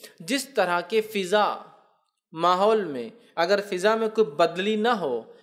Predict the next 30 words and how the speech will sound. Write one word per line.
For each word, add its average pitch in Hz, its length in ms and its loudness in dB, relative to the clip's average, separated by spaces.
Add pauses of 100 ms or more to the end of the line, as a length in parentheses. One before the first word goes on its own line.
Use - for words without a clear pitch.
(120)
بادل 175 460 2
نہ 233 60 6
ہو، 165 300 0 (420)
تو 170 60 -14
کیا 190 160 0
تم 196 200 -2
سورج 202 340 0
کو 226 100 0
دیکھ 208 200 4
سکتے 233 320 -4
ہو؟" 262 180 0 (520)
کہا، 170 400 0 (200)
تو - 80 -12
کہا، 160 100 0
"اسی 180 320 -4
طرح 202 160 2
اللہ 160 180 2 (120)
کو 147 100 -6
دیکھو 131 340 -10
گے۔" 135 60 -10
یا 180 240 4
پھر 262 200 -2 (560)
چودہویں 196 480 0
کا 240 60 4
جب 226 240 4
چاند 226 260 0
ہوتا 185 280 0
ہے 151 60 2
رات 139 260 -2
میں، 117 120 -14